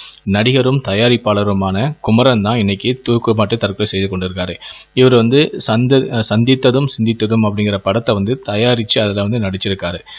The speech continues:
இவர் வந்து நாமக்கல் மாவட்டத்தை சேர்ந்தவர். இவர் நாமக்கல்ல இருக்கக்கூடிய அவரது வீட்டுல தான் இப்போ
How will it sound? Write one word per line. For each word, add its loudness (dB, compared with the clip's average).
இவர் 4
வந்து 2
நாமக்கல் 2
மாவட்டத்தை 0
சேர்ந்தவர். -2
இவர் 2
நாமக்கல்ல 0
இருக்கக்கூடிய 0
அவரது -2
வீட்டுல -2
தான் 0
இப்போ -2